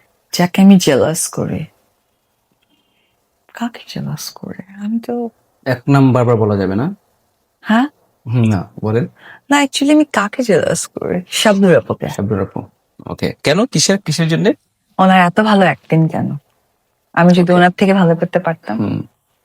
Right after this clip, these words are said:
Speaker 2: tea or coffee?
Speaker 1: কফি।
Speaker 2: কফি। ওকে। ষোলো বছরের অপুকে আপনি কি অ্যাডভাইস দিতেন?
Speaker 1: অনেক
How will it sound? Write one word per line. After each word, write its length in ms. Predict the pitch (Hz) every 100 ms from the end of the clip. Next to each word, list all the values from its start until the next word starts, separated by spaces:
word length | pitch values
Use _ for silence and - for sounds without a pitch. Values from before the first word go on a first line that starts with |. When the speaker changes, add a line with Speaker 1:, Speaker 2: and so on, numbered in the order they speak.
| -
Speaker 2:
tea 300 | 196 220 220
or 220 | 139 147
coffee? 480 | 147 120 113 - - - _ _
Speaker 1:
কফি। 300 | 160 - 165 - _
Speaker 2:
কফি। 340 | 107 - - 87 - -
ওকে। 260 | 104 92 90 - _ _ _ _ _ _ _ _ _ - -
ষোলো 320 | - 156 170
বছরের 360 | 180 180 185 180
অপুকে 360 | 135 139 139 160
আপনি 260 | - 175 180
কি 100 | 160
অ্যাডভাইস 320 | 160 131 123
দিতেন? 380 | 98 101 90 80 - _ _ _ _ _ _ _ _ _ _ _ _ _ _ _ _ _ _ _ _ _
Speaker 1:
অনেক 240 | 220 240